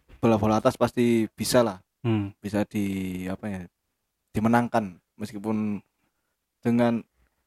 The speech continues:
Speaker 1: apa ya, yang
Speaker 2: Seperti,
Speaker 1: tinggi.
Speaker 2: iya. Sepertinya Ciro ini yang membuat permainan berbeda ya sepertinya ya.
Speaker 1: Pembeda ya,
Speaker 2: Pembeda
Speaker 1: dia.
Speaker 2: Ciro ini
Speaker 1: Pembeda
Speaker 2: ya.
Speaker 1: dia.
Speaker 2: Untuk skema mungkin sama ya sama kayak Coach Janur ya. Cuma Ciro ini punya ciri khas untuk merubah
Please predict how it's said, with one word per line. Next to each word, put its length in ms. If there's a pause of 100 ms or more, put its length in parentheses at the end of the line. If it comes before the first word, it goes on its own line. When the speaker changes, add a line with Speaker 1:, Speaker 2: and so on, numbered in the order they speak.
(880)
Speaker 1:
apa 220
ya, 140 (840)
yang 80
Speaker 2:
Seperti, 200
Speaker 1:
tinggi. 160
Speaker 2:
iya. 140 (100)
Sepertinya 420
Ciro 280
ini 260
yang 260
membuat 500
permainan 380
berbeda 400
ya 100
sepertinya 380
ya. 120 (200)
Speaker 1:
Pembeda 420
ya, 80
Speaker 2:
Pembeda 340
Speaker 1:
dia. 100
Speaker 2:
Ciro 200
ini 80
Speaker 1:
Pembeda 160
Speaker 2:
ya. 80
Speaker 1:
dia. 140 (220)
Speaker 2:
Untuk 280
skema 360
mungkin 240
sama 280
ya 120
sama 200
kayak 280
Coach 160
Janur 260
ya. 120
Cuma 220 (600)
Ciro 240
ini 140
punya 300 (100)
ciri 220
khas 240
untuk 240 (320)
merubah 560